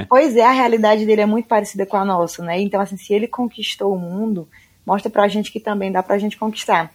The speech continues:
Speaker 2: E a meta, eu sempre dizia, a minha meta é ser tão famosa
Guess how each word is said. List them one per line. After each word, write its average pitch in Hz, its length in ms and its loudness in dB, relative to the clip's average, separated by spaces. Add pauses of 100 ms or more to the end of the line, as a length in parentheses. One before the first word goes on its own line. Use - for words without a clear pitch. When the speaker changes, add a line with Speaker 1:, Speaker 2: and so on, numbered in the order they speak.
(300)
Speaker 2:
E 175 80 4
a 196 100 8
meta, 208 300 4
eu - 20 -4
sempre 226 260 -6
dizia, 208 340 0
a 156 40 -4
minha 165 140 -6
meta 175 240 0
é 190 40 -2
ser 226 300 -4 (140)
tão 285 180 2
famosa 240 840 4